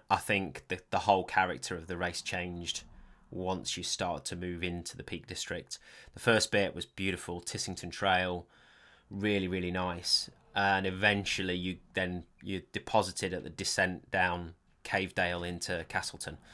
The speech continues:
I say descent, it's a forty-five minute walk. Um, i-, again, if you were on a full, fully bouncy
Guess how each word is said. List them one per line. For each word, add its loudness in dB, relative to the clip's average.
I -4
say 2
descent, 0
it's -2
a 0
forty-five 0
minute -4
walk. -6
Um, 0
i-, -4
again, 10
if -2
you 2
were 4
on 2
a 2
full, -2
fully -2
bouncy 2